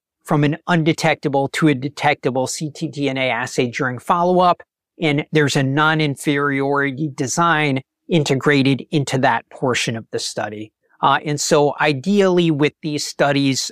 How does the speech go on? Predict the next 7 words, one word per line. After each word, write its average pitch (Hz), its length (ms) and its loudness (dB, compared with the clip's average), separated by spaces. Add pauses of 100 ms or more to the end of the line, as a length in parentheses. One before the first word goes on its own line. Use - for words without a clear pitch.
uh, 127 300 0
seeking 156 520 -4
to - 140 -2
prospectively 143 960 0
assess 131 460 -2
the 131 160 -4
value 143 580 2